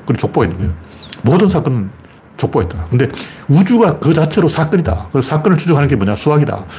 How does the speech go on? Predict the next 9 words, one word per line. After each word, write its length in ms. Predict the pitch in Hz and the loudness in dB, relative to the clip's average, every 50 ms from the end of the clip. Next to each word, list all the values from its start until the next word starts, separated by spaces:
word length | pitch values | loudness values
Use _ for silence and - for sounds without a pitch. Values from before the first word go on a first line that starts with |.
| - - - | -18 -6 -2
우주가 280 | 120 135 147 165 147 131 | 0 2 2 2 2 2
수학이다. 380 | - - 156 147 147 78 101 98 | 2 2 2 2 2 0 0 0
이런 160 | 131 151 160 | 0 2 2
전제를 220 | 131 131 127 147 135 | 2 2 2 2 0
깔아버리면 500 | - 156 156 151 127 110 120 147 131 - - - - - - - - - - - - - - - - - - - | 2 2 2 2 2 2 2 0 -2 -2 -8 -16 -20 -20 -20 -20 -20 -20 -20 -20 -20 -20 -20 -20 -20 -20 -20 -20
속일 340 | - - - - 170 156 151 | -18 -12 -4 0 2 2 2
수가 160 | - - 151 | 2 2 0
없는 160 | 104 87 95 95 | 0 0 0 -2
거예요. 140 | 95 95 | -2 -4